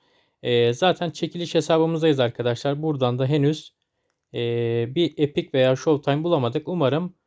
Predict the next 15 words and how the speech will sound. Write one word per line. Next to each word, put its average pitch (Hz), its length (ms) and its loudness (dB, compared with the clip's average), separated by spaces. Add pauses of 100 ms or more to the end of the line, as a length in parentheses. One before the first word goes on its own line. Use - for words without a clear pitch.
(180)
bu 185 140 0
hakkımızı 120 440 -2
da 120 120 0
bulabiliriz. 165 760 0 (1500)
Şöyle 139 280 -4
ikinci 139 420 0
de 151 260 0
anlaştık 160 560 -6
bakalım. 131 460 -2 (2750)
Ve 220 120 6
geldi, 220 320 4
Epic 160 380 0
veya 175 220 4
Showtime 185 520 2
geldi. 135 520 2